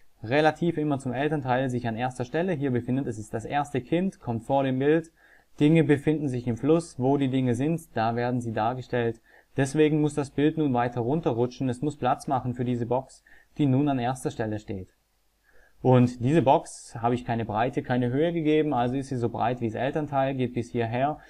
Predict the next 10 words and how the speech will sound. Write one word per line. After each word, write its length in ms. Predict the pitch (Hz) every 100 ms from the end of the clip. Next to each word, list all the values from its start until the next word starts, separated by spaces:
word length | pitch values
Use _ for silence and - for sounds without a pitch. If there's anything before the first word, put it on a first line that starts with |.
| _
und 160 | 170 180
so 120 | 160
hoch 240 | 135 165 160
wie 80 |
der 120 | 139 127
Inhalt, 340 | 135 143 123
der 100 | 120
sich 120 | 117
darin 300 | - 110 113
befindet. 440 | 110 110 101 101